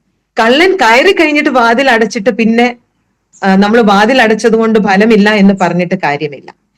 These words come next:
എന്ന് പറഞ്ഞതുപോലെ, യ-, ആം, അതായത് ഈ വൈറസ് ഈ നാഡീവ്യൂഹത്തിൽ എത്തുന്നതിന് മുമ്പ് നമ്മൾ ഈ പറഞ്ഞ പ്രതിരോധ ചികിത്സാ പ്രക്രിയ ചെയ്തിരിക്കണം.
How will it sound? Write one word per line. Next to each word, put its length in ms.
എന്ന് 340
പറഞ്ഞതുപോലെ, 840
യ-, 60
ആം, 580
അതായത് 560
ഈ 120
വൈറസ് 720
ഈ 80
നാഡീവ്യൂഹത്തിൽ 880
എത്തുന്നതിന് 560
മുമ്പ് 460
നമ്മൾ 400
ഈ 220
പറഞ്ഞ 280
പ്രതിരോധ 480
ചികിത്സാ 460
പ്രക്രിയ 540
ചെയ്തിരിക്കണം. 720